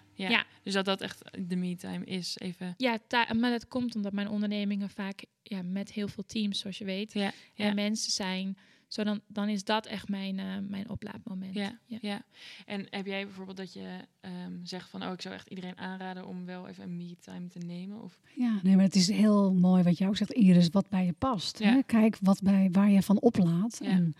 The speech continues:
Speaker 3: het is zeker heel belangrijk om dat moment ook te pakken. Of
Speaker 1: Ja.
Speaker 3: dat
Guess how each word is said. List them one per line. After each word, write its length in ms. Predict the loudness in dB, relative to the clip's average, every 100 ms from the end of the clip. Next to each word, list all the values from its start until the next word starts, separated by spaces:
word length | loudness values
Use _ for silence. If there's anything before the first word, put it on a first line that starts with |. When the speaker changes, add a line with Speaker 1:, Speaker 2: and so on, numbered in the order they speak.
| -12 -20 -20
Speaker 3:
het 120 | -2
is 200 | 2 4
zeker 360 | 6 6 6 4
heel 140 | 4
belangrijk 460 | 2 0 -2 -4 -6 -8
om 240 | -4 -2
dat 160 | -4 -6 _
moment 440 | 6 8 8 6
ook 80 | 4
te 80 | 2
pakken. 400 | 0 2 4 4
Of 120 | 4 2
Speaker 1:
Ja. 60 |
Speaker 3:
dat 160 | -2